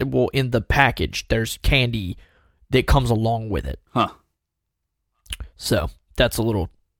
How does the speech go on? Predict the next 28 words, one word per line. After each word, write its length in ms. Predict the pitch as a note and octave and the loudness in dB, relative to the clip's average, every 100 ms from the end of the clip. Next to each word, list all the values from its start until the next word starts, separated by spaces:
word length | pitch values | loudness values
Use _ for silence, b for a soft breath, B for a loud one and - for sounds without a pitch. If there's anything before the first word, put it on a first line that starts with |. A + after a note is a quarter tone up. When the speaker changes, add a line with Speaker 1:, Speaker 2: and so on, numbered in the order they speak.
| _ _ | _ _
Speaker 1:
tip 260 | - G#2+ - | 0 0 0
that 100 | G2+ | -4
I 80 | F2+ | -2
found 260 | G2 F#2 | -4 -2
Speaker 2:
A 40 | F#2+ | -2
Speaker 1:
out. 80 | F#2+ | -2
Speaker 2:
life 240 | F#2+ G#2 | -4 -6
hack 340 | - G#2 G2+ - | -4 -6 -4 -6
there. 220 | G#2+ A#2+ - - | -6 -6 -10 -8
Speaker 1:
Um, 400 | F2+ D#2+ D2 - _ _ _ B B - - - | -8 -10 -16 -20 _ _ _ B B -10 -8 -4
yeah, 340 | A#2+ E2 C#3 | -2 -2 -4
so, 560 | - - B2+ A#2 A2+ A2+ _ _ _ _ _ _ | -8 -4 -4 -2 -6 -8 _ _ _ _ _ _
um, 480 | C#3+ C#3 C3+ C3 B2 _ _ _ - | 2 4 2 -2 -10 _ _ _ -2
and, 460 | C#3+ C#3+ C#3 C3+ - - | 2 2 2 -2 -8 0
uh, 560 | B2+ B2 B2 B2 B2 A#2 | 2 4 2 2 2 0
for 220 | - - | 2 2
all, 100 | - D#3 | 2 2
anybody 340 | D3+ C#3+ C3+ | 4 4 4
who's 160 | B2+ B2 | 0 0
watching 520 | B2+ B2+ B2 C3 A#2+ | 2 2 0 -2 -2
or 80 | A2+ | -2
listening, 600 | B2+ B2 C3 B2+ A#2+ G#2+ _ _ _ _ _ _ | -2 -2 -2 -2 -2 -6 _ _ _ _ _ _
um, 680 | A2 G#2 G2+ G2+ F#2+ F#2 E2+ - _ _ _ _ _ _ _ _ _ _ _ | 0 2 2 -2 -4 -8 -10 -14 _ _ _ _ _ _ _ _ _ _ _
I'm 160 | D3+ D#3 | 4 6
not 240 | E3 F#3 | 6 6
gonna 180 | G3 F3 | 4 4
leave 580 | C#3 C#3+ E3+ F3+ F3 | 4 4 4 2 0
co-, 100 | - | 0